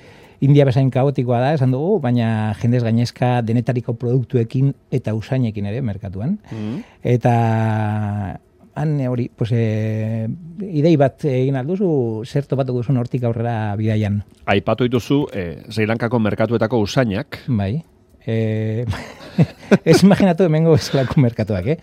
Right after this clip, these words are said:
Speaker 2: <laughs>
Speaker 1: Bretxakoa edo, edo Erriberako merkatuan nik ditut gogoan, baina
Speaker 2: Bai.
Speaker 1: Donostian edo, baina ez, esan, eh, han dana dago eskura, hau da, eskura hartu ahal duzu. Eh, hartu ahal duzu, ukitu eta berriro be utzi,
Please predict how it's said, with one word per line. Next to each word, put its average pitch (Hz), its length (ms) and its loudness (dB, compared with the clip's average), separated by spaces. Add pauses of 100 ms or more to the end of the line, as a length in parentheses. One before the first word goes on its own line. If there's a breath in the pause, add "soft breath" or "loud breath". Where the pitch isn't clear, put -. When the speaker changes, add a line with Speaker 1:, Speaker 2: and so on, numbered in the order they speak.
Speaker 2:
<laughs> - 320 4
Speaker 1:
Bretxakoa 139 500 2
edo, 127 180 2 (600)
edo 117 220 -2 (560)
Erriberako 120 400 0
merkatuan 110 380 -4
nik 107 100 -4
ditut 107 220 -8
gogoan, 113 340 -2
baina 104 280 -2 (200 loud breath)
Speaker 2:
Bai. 104 240 2
Speaker 1:
Donostian 120 340 6
edo, 151 180 4
baina 92 300 0
ez, - 240 -10
esan, 95 420 -6
eh, 101 600 -6
han 117 220 0
dana 127 220 2
dago 127 220 0
eskura, 143 360 2
hau 113 140 -4
da, 95 180 -2
eskura 110 360 -6 (400)
hartu 117 240 -2
ahal 104 100 0
duzu. 101 280 2 (600 loud breath)
Eh, 120 760 4
hartu 120 260 -2
ahal 113 80 2
duzu, 123 160 4
ukitu 135 240 0
eta 113 100 2
berriro 117 240 2
be 117 140 2
utzi, 185 240 4